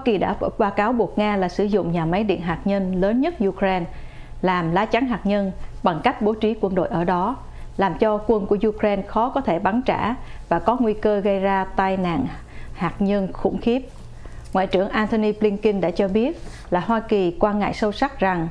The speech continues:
nhà máy Zaporizhzhia, nơi Nga bị cáo buộc là nã pháo gần một cách nguy hiểm vào hồi tháng ba, hiện là căn cứ quân sự mà Nga dùng để bắn vào quân Ukraine gần đó.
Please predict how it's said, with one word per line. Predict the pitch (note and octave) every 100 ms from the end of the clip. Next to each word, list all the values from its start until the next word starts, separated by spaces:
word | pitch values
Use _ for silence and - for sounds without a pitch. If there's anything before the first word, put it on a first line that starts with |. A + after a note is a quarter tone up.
| - - - -
nhà | F#3
máy | F3 F3+ G3+ B3
Zaporizhzhia, | G#3+ G#3 - G#3 G3+ G#3 G3+ F3 G3+ F#3+ - F#3+ F#3 F3+ - - -
nơi | G3+ G#3+
Nga | G#3 G3+ G3+
bị | F3 E3+
cáo | - A3+
buộc | G3 E3+
là | D#3+
nã | E3 E3+
pháo | G#3 G3+ G#3+ C#4
gần | G3 F3 E3+
một | E3 -
cách | C#4 - - -
nguy | G3+ G#3 G#3
hiểm | F3+ -
vào | G#3+
hồi | F3 D#3+
tháng | F#3+ A3
ba, | G3 F#3+ F#3 - - - - -
hiện | A3 F#3+
là | F#3
căn | E3+ G#3+
cứ | G#3 B3+ B3+
quân | G#3+
sự | G3+ G3 E3 - - - -
mà | F3+ F3+
Nga | G3+
dùng | G3 G3 E3+ E3
để | - F3+
bắn | G#3 F#3+ C4+
vào | A#3+ F3 D#3+ G3+
quân | F#3+ F#3
Ukraine | F#3+ G3 G3 F3+
gần | F3 E3+
đó. | E3+ F#3+